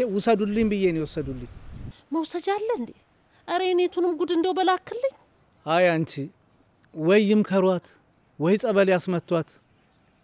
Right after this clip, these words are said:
Speaker 1: አሊያም ያጸልዩላት ብዬ ነው ወደ አጎቶቿ የሰደድኳት። በይ እስቲ ይህንን ሰውዬ እናረጋጋው።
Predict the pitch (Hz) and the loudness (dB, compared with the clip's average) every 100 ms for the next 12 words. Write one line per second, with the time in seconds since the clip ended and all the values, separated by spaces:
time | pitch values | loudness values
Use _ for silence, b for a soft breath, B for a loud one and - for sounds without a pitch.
0 | - 180 208 202 185 190 - 208 185 185 | -4 2 2 4 2 0 -2 -4 -2 0
1 | 175 156 - _ _ 147 170 247 226 180 | 0 0 -6 _ _ -4 2 4 4 4
2 | 175 165 170 175 - 160 165 143 139 139 | 4 4 0 0 0 -2 -2 -2 -6 -6
3 | 117 _ _ _ _ _ _ _ _ _ | -12 _ _ _ _ _ _ _ _ _
4 | _ _ 180 190 - 170 160 151 143 156 | _ _ -2 -2 0 -2 2 0 0 0
5 | 143 139 135 127 123 120 107 107 | 2 2 0 -2 -4 -6 -6 -12